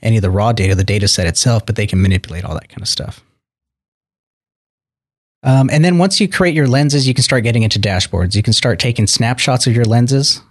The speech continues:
you know, all the filtering and everything that you put into that. And that makes it available to a dashboard. And then with the dashboard, you have this kind of canvas, which is much nicer than, say, the Salesforce dashboard. Um, it's much more free floating, so you can kind of position things where you want.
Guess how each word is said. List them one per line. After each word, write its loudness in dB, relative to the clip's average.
you 0
know, 2
all 2
the 0
filtering 0
and 2
everything 0
that -2
you -4
put 0
into 0
that. 0
And 2
that 0
makes 0
it 0
available 0
to -2
a 2
dashboard. -2
And 0
then 2
with 0
the -2
dashboard, 0
you 2
have 0
this 0
kind 0
of -2
canvas, 0
which 0
is 0
much 0
nicer 0
than, 0
say, -2
the 2
Salesforce 0
dashboard. -6
Um, 0
it's -2
much 0
more 2
free -4
floating, 0
so 0
you 2
can 0
kind -2
of -2
position 0
things 0
where 0
you 2
want. 0